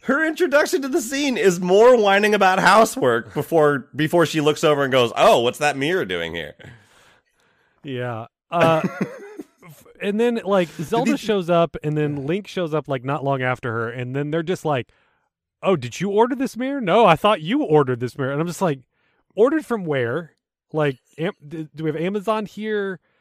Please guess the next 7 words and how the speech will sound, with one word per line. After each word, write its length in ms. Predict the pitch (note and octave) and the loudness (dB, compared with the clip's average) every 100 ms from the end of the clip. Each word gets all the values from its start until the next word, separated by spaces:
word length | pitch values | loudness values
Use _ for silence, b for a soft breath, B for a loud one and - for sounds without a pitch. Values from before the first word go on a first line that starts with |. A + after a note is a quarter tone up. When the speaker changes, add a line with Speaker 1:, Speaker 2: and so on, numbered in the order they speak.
| _ _ - | _ _ -6
Speaker 2:
Uh, 240 | D#3+ D#3 C3+ | -2 0 -2
they 140 | C#3 F3 | -4 -4
didn't, 200 | A#3+ G3+ | -4 -2
like, 240 | F#3+ - | -4 -4
commission 640 | - F3 D3 G3+ - C4+ | -4 -2 0 -2 0 -4
the 80 | F3+ | -2
mirror. 440 | C3+ A#2+ B2 E3 | -2 -2 -2 -4